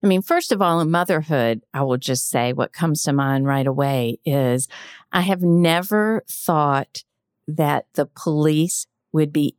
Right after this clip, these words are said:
anything but fair and accommodating to my white boys. I'm really aware of that. Never had to have the conversation about keep your hands on the steering wheel at ten and two,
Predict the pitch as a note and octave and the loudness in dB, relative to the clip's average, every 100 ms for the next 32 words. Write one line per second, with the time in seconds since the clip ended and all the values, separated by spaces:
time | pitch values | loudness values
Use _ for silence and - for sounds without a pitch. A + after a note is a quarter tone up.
0 | _ F3 F3 F#3 G3+ - D3 B2+ C3 C#3+ | _ 0 2 4 2 0 -2 0 -2 -4
1 | E3+ _ _ E3 C#3+ C#3 _ _ - - | -8 _ _ 0 2 0 _ _ -16 -2
2 | E3+ D#3+ D#3 D#3 E3 C#3+ D3 - D3 D#3+ | 0 2 2 0 0 0 -2 -2 -2 0
3 | E3 E3 E3+ E3+ E3 E3 _ _ _ _ | 0 0 2 2 2 0 _ _ _ _
4 | - F3 D#3 C#3+ C#3 C#3 C3 - - C3+ | -6 0 2 2 0 0 -2 -4 -4 -4
5 | A#2+ - - - _ _ _ - E3 D#3 | -4 -10 -12 -14 _ _ _ -2 2 2
6 | D#3+ D#3+ E3 E3 D#3 C#3+ C3 B2+ - - | 4 4 4 2 0 0 -2 -4 -8 -12
7 | - - _ _ F3+ F3 F3+ F3+ D#3+ C#3 | -12 -12 _ _ 2 4 4 4 2 0
8 | - E3 D3 D3 D3+ D#3+ C#3 C#3 C3+ B2 | -4 -2 -2 -2 -2 -2 0 -2 -2 -2
9 | B2+ - B2 - A#2 A2 A2+ - - B2 | -2 -2 -2 -2 -2 -2 -2 -6 -6 -8
10 | - C3+ D#3 C#3+ C#3 C#3+ C3 B2 - C3+ | -6 -2 0 2 0 0 -2 -4 -2 0
11 | C3 C3 C3 B2+ B2 G#2+ - - A#2+ G#2 | 2 2 2 2 0 -2 -4 -2 -2 -2
12 | - - F#3 E3 D#3 D3+ C#3 C3+ C3 | -4 0 2 4 4 2 2 0 -2